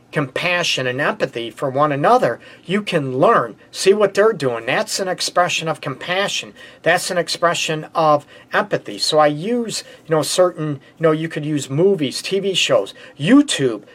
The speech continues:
expressions of compassion or just compassion,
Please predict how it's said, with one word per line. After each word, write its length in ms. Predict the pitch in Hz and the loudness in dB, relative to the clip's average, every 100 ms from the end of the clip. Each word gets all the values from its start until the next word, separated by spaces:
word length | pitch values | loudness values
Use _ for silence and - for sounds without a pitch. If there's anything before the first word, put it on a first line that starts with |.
| - | -4
expressions 680 | 131 - 185 190 - 185 175 | -4 0 4 4 2 0 0
of 140 | 160 | 0
compassion 680 | 147 135 - 185 180 - 113 | -2 -8 -4 -2 -2 -4 -6
or 100 | 113 | -6
just 300 | 160 175 - | 2 2 2
compassion, 760 | 143 131 165 180 190 - 101 | -10 -6 -2 0 -2 -4 -10